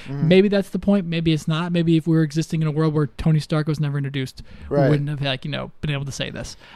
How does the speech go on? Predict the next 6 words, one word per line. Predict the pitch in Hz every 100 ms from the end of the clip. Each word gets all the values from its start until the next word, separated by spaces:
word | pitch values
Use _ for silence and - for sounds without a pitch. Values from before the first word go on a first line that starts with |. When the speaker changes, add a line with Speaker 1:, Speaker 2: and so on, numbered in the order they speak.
| -
Speaker 2:
I |
don't | 165 139
know. | 143 143 180 - _ - - - - - - - -
But | 156 180 165 147 _ _ _ _ 185 - _ _ - - - -
certainly, | - - 185 180 185 180 165 160 156 147 - - - - - _ _ _ _ _ -
um, | 135 139 135 131